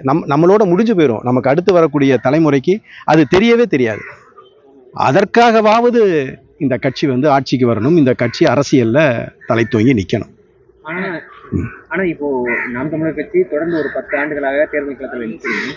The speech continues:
Speaker 1: ம்.
Speaker 2: ஆனா உங்களுக்கு அந்த அளவுக்கு வாக்குகளா கன்வெர்ட் ஆகல அப்படிங்கிற
Speaker 1: ஆ.
Speaker 2: ஒரு இது இருக்குல்ல?
Speaker 1: ஒண்ணு புள்ளி ஒண்ணுல இருந்து எட்டு புள்ளி ரெண்டு ரெண்டு வரைக்கும் ஏறுமுகமாய் வந்திருக்கோமா, எங்கேயாவது தோல்வியை தழுவி இருக்கோமா?
Speaker 2: இல்ல, தோல்விங்கிறது இல்ல. ஆனா நீங்க அதாவது ஒரு எம் எல் ஏவோ ஒரு எம் பியோ இந்த மாதிரி ஒரு வெற்றியா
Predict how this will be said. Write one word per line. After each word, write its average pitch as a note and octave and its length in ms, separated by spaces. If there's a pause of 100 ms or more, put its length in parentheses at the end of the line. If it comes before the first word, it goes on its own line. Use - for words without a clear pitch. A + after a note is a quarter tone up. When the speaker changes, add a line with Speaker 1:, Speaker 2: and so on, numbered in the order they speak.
(100)
Speaker 1:
ம். - 160
Speaker 2:
ஆனா G3+ 140
உங்களுக்கு E3 300
அந்த F3+ 200
அளவுக்கு G#3 240
வாக்குகளா F#3 580
கன்வெர்ட் D#3+ 380
ஆகல B2+ 240 (140)
அப்படிங்கிற - 400
Speaker 1:
ஆ. A#2 100
Speaker 2:
ஒரு A#2 120
இது A2+ 100
இருக்குல்ல? - 260 (300)
Speaker 1:
ஒண்ணு D#3+ 200
புள்ளி E3+ 240
ஒண்ணுல D3 300
இருந்து D#3 180
எட்டு C3 220
புள்ளி D#3 220
ரெண்டு C3 200
ரெண்டு B2+ 220
வரைக்கும் C3 360
ஏறுமுகமாய் D3 640
வந்திருக்கோமா, A#2+ 460
எங்கேயாவது C3 380
தோல்வியை B2 300
தழுவி G2+ 240
இருக்கோமா? F#2 280 (180)
Speaker 2:
இல்ல, G#2+ 180 (100)
தோல்விங்கிறது G3 800
இல்ல. A#2 240
ஆனா E3+ 220
நீங்க D3 320
அதாவது D3 320
ஒரு D#3 120 (140)
எம் D3 200
எல் D3 140
ஏவோ C#3+ 220
ஒரு D3+ 140
எம் C#3+ 140
பியோ D3 260
இந்த D#3+ 160
மாதிரி F#3 220
ஒரு D#3+ 160 (340)
வெற்றியா F3+ 440